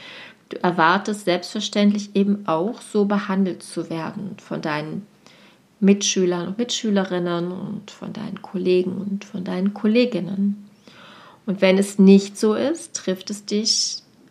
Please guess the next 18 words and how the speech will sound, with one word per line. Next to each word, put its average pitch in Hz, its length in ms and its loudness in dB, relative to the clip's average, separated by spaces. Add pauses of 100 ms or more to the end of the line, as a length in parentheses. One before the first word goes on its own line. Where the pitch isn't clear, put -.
(440)
oft - 800 0 (220)
oder 208 220 -12
häufig 202 800 0 (560)
tiefer 226 540 0
und 208 160 4
länger. 185 540 0 (1160)
Dazu 202 360 -2
gehört 214 440 2
übrigens 208 420 2 (120)
auch, 202 420 4
dass - 220 -8
dich 208 160 -8
vielleicht 196 540 0
Gewalt, 185 580 0
moralisch 190 640 2
wie 208 80 -2
körperlich, 208 920 -4
Nöte 202 640 2